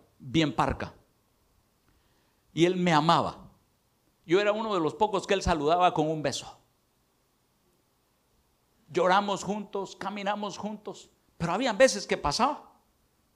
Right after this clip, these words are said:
y ni me volteaba a ver. Y yo esperando que me diera un abrazo, que me dijera, "¿Qué tal, hermano Germán?".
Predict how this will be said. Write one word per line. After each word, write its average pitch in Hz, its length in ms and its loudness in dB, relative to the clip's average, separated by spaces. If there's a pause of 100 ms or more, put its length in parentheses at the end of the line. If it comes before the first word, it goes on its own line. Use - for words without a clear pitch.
(100)
y 175 80 -4
ni 165 100 -4
me 147 80 -2
volteaba 127 400 -4
a 180 40 -8
ver. - 180 -14 (2500)
Y 247 80 6
yo 311 80 8
esperando 277 640 10
que 226 100 10
me 208 140 4
diera 254 200 8
un 240 100 4
abrazo, 262 640 6
que 226 80 6
me 214 80 4
dijera, 233 240 6
"¿Qué 233 80 2
tal, 285 260 2
hermano 254 320 0
Germán?". 254 300 6